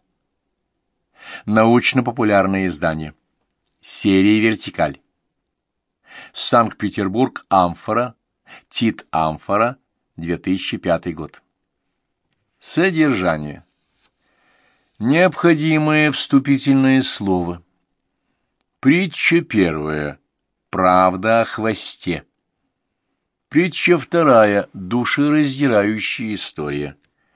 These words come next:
Притча третья. Суета-сует. Притча четвёртая. Трижды ура. Притча пятая. Всякие кролики.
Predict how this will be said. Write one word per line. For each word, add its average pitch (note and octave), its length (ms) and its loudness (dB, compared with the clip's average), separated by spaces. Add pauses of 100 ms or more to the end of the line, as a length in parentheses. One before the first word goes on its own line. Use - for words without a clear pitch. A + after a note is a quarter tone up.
(520)
Притча F3+ 600 2
третья. F2+ 960 2
Суета-сует. A2 1300 0 (960)
Притча F3 520 -2
четвёртая. A2 960 0 (240)
Трижды A2+ 600 0
ура. F#2+ 500 4 (1000)
Притча F#3 480 -2
пятая. F2 760 0 (100)
Всякие C3 760 0
кролики. F2 880 -4